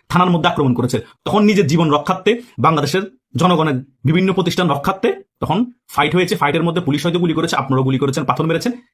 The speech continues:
এখানে ক্যাজুয়ালিটি হয়েছে, আপনাদেরও কিছু মরেছে, আওয়ামী লীগের কিছু মরেছে, পুলিশও কিছু মরেছে। ক্ষমা যদি চাওয়ার হয় আগে আপনারা চাইতে হবে, কারণ আপনাদের কাছে, কারণে এই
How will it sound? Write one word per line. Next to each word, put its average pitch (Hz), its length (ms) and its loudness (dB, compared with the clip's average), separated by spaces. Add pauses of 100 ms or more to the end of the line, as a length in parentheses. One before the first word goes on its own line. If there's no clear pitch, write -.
এখানে 151 220 -2
ক্যাজুয়ালিটি 135 380 0
হয়েছে, 170 180 0 (200)
আপনাদেরও 147 320 0
কিছু 208 120 0
মরেছে, 196 280 2 (420)
আওয়ামী 190 240 6
লীগের 185 240 4
কিছু 175 160 0
মরেছে, 139 220 0 (300)
পুলিশও 127 280 0
কিছু - 140 -4
মরেছে। 104 300 -2 (840)
ক্ষমা 180 260 2
যদি 214 200 2
চাওয়ার 208 260 4
হয় 311 120 2 (320)
আগে 127 100 0
আপনারা 120 320 0
চাইতে 117 180 0
হবে, 107 160 0
কারণ 151 220 -2
আপনাদের 185 280 2
কাছে, 180 140 -2 (200)
কারণে 165 200 2
এই 156 80 0